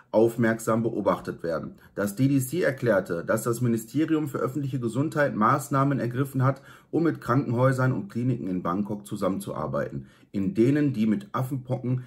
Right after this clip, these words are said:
Infizierten behandelt werden. Die Links zu den Artikeln findet ihr wie gewohnt unten in der Beschreibung, wenn ihr euch das alles nochmal in Ruhe durchlesen möchtet. Dann habe ich einen Artikel rausgesucht von thailand tipp punkt info mit Quellenangabe Bangkok Post.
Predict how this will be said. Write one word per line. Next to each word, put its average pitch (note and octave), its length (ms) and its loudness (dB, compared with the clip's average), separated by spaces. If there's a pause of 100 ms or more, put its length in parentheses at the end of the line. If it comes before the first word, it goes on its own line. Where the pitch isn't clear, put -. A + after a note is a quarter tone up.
(160)
Infizierten A2 760 0
behandelt F2+ 480 -2
werden. A#1+ 320 -6 (720)
Die A2+ 80 4
Links D#3 320 4
zu D#3+ 100 2
den D3 140 2
Artikeln C3+ 540 0
findet A#2+ 280 -2
ihr G2 80 -2
wie A2+ 120 2
gewohnt G#2+ 420 2
unten A2 460 2 (260)
in G2+ 160 2
der F#2+ 100 4
Beschreibung, F#2+ 640 0
wenn E2 140 -2
ihr E2+ 80 0
euch E2 80 -6
das - 180 -10
alles B1+ 240 -8
nochmal D#2+ 360 -8
in G2+ 120 -6
Ruhe A#2 260 6
durchlesen F#2+ 460 2
möchtet. D2+ 320 -8
Dann A#2 160 4
habe D3 120 2
ich D#3 60 0
einen C#3 100 2
Artikel C#3+ 220 0
rausgesucht C#3 520 0
von A2+ 220 0
thailand B2+ 380 2
tipp C3 180 -4
punkt A2 300 -4
info E3 220 0
mit - 240 0
Quellenangabe A2 640 2
Bangkok G2 600 -2
Post. F3 440 2